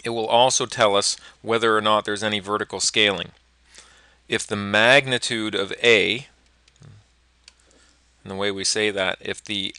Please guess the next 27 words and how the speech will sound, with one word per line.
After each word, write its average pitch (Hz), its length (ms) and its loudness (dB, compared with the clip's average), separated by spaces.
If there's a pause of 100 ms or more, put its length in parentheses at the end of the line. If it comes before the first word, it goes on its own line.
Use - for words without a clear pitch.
absolute 123 540 0
value 110 500 -4
or 101 200 -6
the 98 80 -10
magnitude 101 680 -6
of 98 100 -8
A 101 240 -2
is 92 260 -6
greater 110 460 0
than 120 240 -4
one, 127 380 -2 (120)
that 92 180 -2
means 98 260 -10
we 98 140 -8
have 98 120 -8
a 92 60 -8
stretch. - 640 -4 (760)
If - 460 0 (440)
the 110 220 -6
absolute 113 540 0
value 104 500 -4
of 95 240 -6 (100)
A 98 520 -4
is 95 300 -8
less 104 440 0
than 98 280 -4
one, 92 340 -12